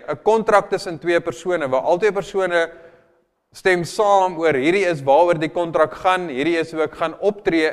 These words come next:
in hierdie kontrak." En hoe, wat weet ons van net ons algemene lewe? As iemand nie volgens die kontrak optree nie, dan gaan ons hof toe en sê, "Hulle het die kontrak gebreek, so nou moet die,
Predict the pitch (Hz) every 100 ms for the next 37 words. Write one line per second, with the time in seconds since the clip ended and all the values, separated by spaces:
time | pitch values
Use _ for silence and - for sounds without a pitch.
0 | 139 123 117 113 110 98 92 87 113 -
1 | _ - 147 151 143 135 202 170 180 185
2 | 185 180 - 165 147 165 160 156 156 156
3 | 165 175 165 160 147 160 170 156 143 -
4 | 160 156 165 180 165 160 156 165 165 160
5 | 156 160 160 160 160 165 190 - _ _
6 | _ _ 131 139 170 156 147 147 151 -
7 | 165 143 143 147 127 147 - 180 180 185
8 | 180 175 143 151 151 151 131 139 143 139
9 | 135